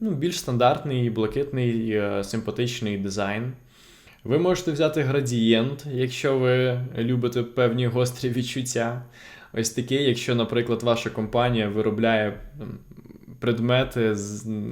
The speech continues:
інтер'єра, залізні, під замовлення, будь ласка, виберіть ось такий металік. А для любителів, е,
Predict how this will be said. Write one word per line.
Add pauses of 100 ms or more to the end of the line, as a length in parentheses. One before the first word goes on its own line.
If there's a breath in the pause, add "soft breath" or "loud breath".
(140)
інтер'єра,
залізні,
під
замовлення,
будь
ласка,
виберіть
ось
такий
металік. (800 loud breath)
А
для
любителів,
е,